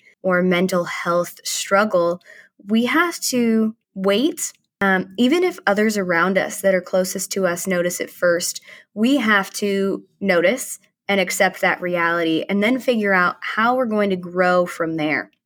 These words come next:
And so for me, moving out of the Miss U S A apartment back in twenty nineteen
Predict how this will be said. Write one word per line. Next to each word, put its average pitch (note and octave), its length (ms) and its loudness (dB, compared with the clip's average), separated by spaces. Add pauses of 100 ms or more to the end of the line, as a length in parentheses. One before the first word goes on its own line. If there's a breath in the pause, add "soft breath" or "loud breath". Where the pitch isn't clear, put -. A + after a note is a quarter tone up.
(1080)
And G#3 140 -4
so G#3 340 2 (300 loud breath)
for A#3+ 220 -2
me, A#3 640 2 (760)
moving D4 840 2 (280)
out A#3 420 2
of G3+ 160 0
the G3+ 60 0
Miss A#3+ 300 2
U B3+ 140 0
S B3 160 0
A A#3 140 0
apartment G#3 680 -2
back F#3+ 260 0
in G3 100 -2
twenty F3+ 320 -4
nineteen C#4 800 0